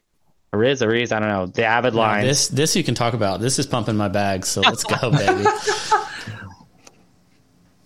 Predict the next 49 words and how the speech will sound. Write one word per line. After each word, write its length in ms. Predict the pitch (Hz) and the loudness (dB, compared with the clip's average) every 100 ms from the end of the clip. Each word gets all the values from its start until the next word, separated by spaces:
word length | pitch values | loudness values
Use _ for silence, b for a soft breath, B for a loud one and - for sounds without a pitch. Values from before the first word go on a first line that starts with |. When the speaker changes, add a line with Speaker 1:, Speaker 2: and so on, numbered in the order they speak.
| _ - | _ -4
Speaker 1:
We 100 | 117 | 2
got 140 | 131 139 | 4 6
the 60 | |
Avid 180 | 143 143 | 4 4
Speaker 2:
I, 100 | 131 | 4
I, 20 | |
Speaker 1:
lines. 60 | 123 | 4
Speaker 2:
I 20 | |
legit 300 | 190 - - | 4 4 6
Speaker 1:
I 40 | |
might 100 | 208 | 4
be, 140 | - 120 | 4 2
Speaker 2:
love 140 | 117 | 2
Avid 180 | 104 101 | 2 4
Speaker 1:
I 40 | 165 | 4
might 180 | 180 | 4
be 80 | 196 185 | 6 6
Speaker 2:
lines, 60 | |
Speaker 1:
low 100 | 170 165 | 6 8
Speaker 2:
though. 40 | 156 | 6
Speaker 1:
ask 340 | 143 143 147 | 6 2 0
on 80 | 139 | 0
one 100 | 135 | 2
of 60 | 123 | 2
these 240 | 113 107 | 0 0
two. 180 | 107 95 | -2 0
No, 260 | 101 95 98 | -2 -4 -4
I 100 | 104 | -2
don't 120 | 104 | -2
know. 240 | 95 90 - _ - | -2 -6 -14 _ -8
Speaker 2:
No, 280 | 107 107 107 | -2 0 2
you're 160 | 110 | 2
not. 100 | 104 | 2
Speaker 1:
No, 60 | 98 | 2
I'm 40 | 104 | 2
Speaker 2:
I 80 | 110 | 2
Speaker 1:
not. 20 | |
Speaker 2:
found, 260 | 95 98 | 2 2
Speaker 1:
I'm 80 | 101 | 0
Speaker 2:
I 20 | 107 | 2
Speaker 1:
not. 180 | 92 | 0
Speaker 2:
found 240 | - 98 92 | 0 -2 0
Speaker 1:
I'm 60 | 92 | -2
not. 60 | |
Speaker 2:
yours. 220 | 92 - - b b b b b _ _ _ - | -2 -4 -8 b b b b b _ _ _ -6
Speaker 1:
Okay, 300 | 107 110 98 | -2 0 0
so 120 | 120 | 2
Avid 260 | 113 120 127 | 2 2 2
lines. 540 | 113 107 117 - | 2 0 -2 -6